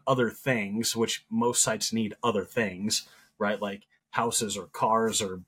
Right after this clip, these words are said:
you know, products or, you know, whatever, shoes or whatever you're managing, you know, uh, advanced custom fields allows you to say, like, "Ooh, I wanna manage cars," or, "I wanna manage houses," or, "I wanna use WordPress to manage X, Y, or Z other type of data."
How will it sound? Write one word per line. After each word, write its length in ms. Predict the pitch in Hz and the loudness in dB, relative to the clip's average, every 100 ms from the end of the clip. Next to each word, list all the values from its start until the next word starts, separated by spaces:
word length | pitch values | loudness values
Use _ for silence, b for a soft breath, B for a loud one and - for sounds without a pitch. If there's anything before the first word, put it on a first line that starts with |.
| _ 110 | _ -10
you 100 | 98 | -10
know, 200 | 92 - _ _ - | -12 -20 _ _ -4
products 640 | 151 135 123 113 - - | 2 4 4 0 -2 -2
or, 280 | 107 101 92 _ _ - | -2 -2 -8 _ _ -8
you 100 | 101 | -8
know, 180 | 95 - | -10 -16
whatever, 420 | 107 123 131 107 101 | -6 -2 0 0 2
shoes 540 | - 147 127 131 110 | 2 4 4 2 0
or 200 | 95 98 _ _ 98 | -6 -14 _ _ -16
whatever 460 | 147 180 202 185 160 | -4 2 4 4 2
you're 180 | 143 | 0
managing, 600 | 120 131 151 120 113 101 - _ _ | 2 2 2 0 -4 -6 -12 _ _
you 120 | 127 | 2
know, 240 | 117 117 - B B B _ - | 4 2 0 B B B _ 0
uh, 220 | 113 107 - - | 2 2 -2 -6
advanced 300 | - 143 143 | 2 2 4
custom 200 | 143 120 | 0 0
fields 260 | 131 131 110 | 0 2 2
allows 280 | 113 113 | 2 2
you 60 | 113 | 0
to 80 | 104 | 0
say, 180 | - 113 | 2 2
like, 200 | 104 180 | 2 4
"Ooh, 100 | 147 | 4
I 80 | |
wanna 180 | 113 127 | 6 4
manage 380 | 113 110 104 - | 4 2 0 0
cars," 340 | - 104 95 | 2 2 2
or, 80 | 101 | 0
"I 40 | 117 | 2
wanna 140 | 113 | 2
manage 340 | 110 110 101 | 2 0 0
houses," 380 | - 104 98 98 | 0 0 0 0
or, 100 | 107 | 2
"I 40 | 110 | 4
wanna 160 | 113 | 4
use 300 | 107 104 101 | 2 2 2
WordPress 460 | 104 104 107 104 - | 4 2 2 -2 -2
to 100 | 95 | -4
manage 400 | 101 98 95 - - | -4 -4 -6 -6 -4
X, 220 | 107 - | -2 2
Y, 100 | 101 | 2
or 80 | 98 | 2
Z 180 | 104 98 | 0 -2
other 160 | 95 | -2
type 240 | - 107 - | -4 -4 -4
of 120 | _ | _
data." 300 | 113 123 101 | 0 0 0